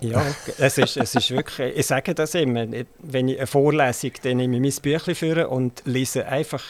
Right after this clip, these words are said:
vor, wie ich ein Geschichtchen vorlese. Nein, natürlich nicht. <laughs> Also, äh, in unserer Ausbildung soll ganz grob zum Gegenpunkt setzen. Also wir arbeiten ganz viele Projekte und die Studierenden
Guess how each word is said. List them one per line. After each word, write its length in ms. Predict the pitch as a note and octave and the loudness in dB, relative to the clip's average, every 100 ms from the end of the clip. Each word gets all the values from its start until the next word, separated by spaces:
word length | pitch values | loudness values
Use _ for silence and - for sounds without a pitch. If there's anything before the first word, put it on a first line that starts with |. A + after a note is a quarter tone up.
| - _ _ | -18 _ _
vor, 420 | - C3 E3+ D#3+ | -2 0 2 0
wie 60 | C3+ | 0
ich 120 | D#3+ | 0
ein 160 | C3 - | 0 -2
Geschichtchen 400 | D3+ D3+ - D3 | -4 -6 -8 -4
vorlese. 680 | D3 D3+ D#3 G#2 G2+ G#2 - - - - | 0 0 0 0 -4 -10 -14 -20 -20 -10
Nein, 240 | A#2+ C3 C3+ | 0 2 4
natürlich 420 | B2 C3 C3 A#2 | 2 0 0 -2
nicht. 360 | A#2 B2 G#2+ - - C#3 - | -2 -4 -4 -8 -8 -10 -10
<laughs> 300 | - - - | -20 -20 -10
Also, 280 | A#2+ - C#3 - - - - - - - - - - - _ - | -6 -4 -6 -8 -16 -20 -20 -20 -18 -20 -20 -20 -20 -20 _ -4
äh, 300 | B2 A#2+ A2+ - - - - - - - | 2 2 0 -6 -20 -20 -20 -20 -20 -8
in 140 | - D3+ | 2 4
unserer 360 | D#3+ D3+ C#3+ | 6 4 6
Ausbildung 440 | D#3+ D#3+ D#3+ C#3 C3+ | 6 6 2 2 4
soll 180 | B2+ B2+ | 4 4
ganz 400 | B2+ C#3+ C#3 - | 4 4 4 2
grob 240 | C#3 - | 2 2
zum 120 | C3 | 0
Gegenpunkt 760 | B2 C3+ C#3+ - D3+ C#3+ - - | 4 2 2 0 4 4 2 0
setzen. 460 | B2+ G#2+ - A#2+ | 0 0 -4 -2
Also 180 | A#2 C3 | -2 0
wir 100 | B2+ B2 | 0 0
arbeiten 260 | B2 - A#2 | -2 -2 -4
ganz 380 | C3 D#3 B2+ - | -2 -2 -4 0
viele 200 | C#3+ B2+ | 2 2
Projekte 720 | - A2+ C3+ D#3+ - - C#3 | -2 -4 -2 -2 -4 -6 0
und 240 | B2+ A#2+ - | 0 0 -2
die 120 | A#2+ | -4
Studierenden 560 | - A#2+ B2+ C3+ A#2+ | -4 -4 -2 0 -2